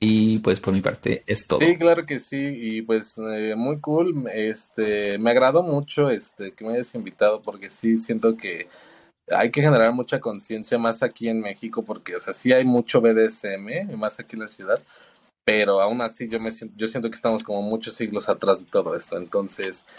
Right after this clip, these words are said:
Speaker 2: este, cuando quieras, este, cualquier cosa, pues, estamos yo, este, o mis amigos, mi novio, los que quieras, podemos participar, este, para seguir abarcando más de este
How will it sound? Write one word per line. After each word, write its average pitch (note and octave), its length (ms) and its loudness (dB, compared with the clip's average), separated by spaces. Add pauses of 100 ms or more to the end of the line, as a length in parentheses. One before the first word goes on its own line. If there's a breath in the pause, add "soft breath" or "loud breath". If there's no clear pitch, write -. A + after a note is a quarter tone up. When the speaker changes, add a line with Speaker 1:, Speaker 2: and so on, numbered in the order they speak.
(260 loud breath)
Speaker 2:
este, G#2 340 2
cuando A2 300 4
quieras, C#3+ 540 6
este, G2+ 600 -10
cualquier G#2 380 -6
cosa, B2 380 0
pues, G2 360 -8
estamos G#2+ 440 -4
yo, B2 420 6
este, G2 540 -4
o G2+ 240 0
mis G2+ 180 -10
amigos, B2 420 2
mi B2 60 -8
novio, A#2 220 0
los G#2+ 160 -8
que - 100 -20
quieras, C#3 260 -4
podemos A2+ 300 -6
participar, - 600 -10 (420 soft breath)
este, G#2 320 -4
para F#2+ 260 4
seguir G#2 300 0
abarcando G#2 480 2
más G#2 220 -4
de G#2 100 -10
este - 120 -20